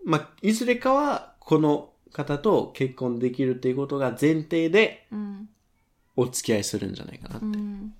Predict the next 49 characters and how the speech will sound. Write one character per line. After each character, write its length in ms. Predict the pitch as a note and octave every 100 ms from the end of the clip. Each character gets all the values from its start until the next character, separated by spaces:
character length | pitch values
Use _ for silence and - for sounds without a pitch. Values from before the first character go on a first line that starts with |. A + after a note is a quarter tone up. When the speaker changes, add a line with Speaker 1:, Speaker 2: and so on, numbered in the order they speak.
| - _ - - _ _ _ _ _ _ _ _ _ - - - - - - - -
Speaker 1:
っ 40 |
て 100 | B2+
印 220 | A#2 A2
象 100 | A2
が 260 | G2+ G2 -
あ 80 | -
っ 20 |
た 0 |
け 0 |
ど。 0 |
Speaker 2:
日 100 | C#4
本、 120 | E4 -
う 200 | A3+ G#3+
ん、 60 |
そ 180 | G#3+ C#4
う 20 |
だ 120 | A3+
と 120 | G#3 G3
思 260 | G3 G#3+
う 40 | G3+
け 160 | G3+
ど、 380 | G3 A#3 A#3 G3+
ま 140 | G#3+ A3+
あ、 20 |
そ 140 | -
れ 100 | B3+
人 220 | B3 -
に 120 | F#4+ F4+
も 120 | G#3+
よ 140 | G#3
る 140 | G#3+ A#3
と 80 |
思 100 | -
う 40 | D3+
け 60 | A2+
ど、 60 |
Speaker 1:
も 80 | G2
ち 140 | F#3 A2
ろ 60 |
ん、 20 | G#2
も 60 |
ち 20 |
ろ 60 | G#2+
ん。 40 | A2+
う 40 |
ん。 140 | G#2+ C3 _ -
Speaker 2:
結 240 | C#4 C4+ -
婚 680 | F4+ F4+ F4 E4+ C#4 -
を 140 | D4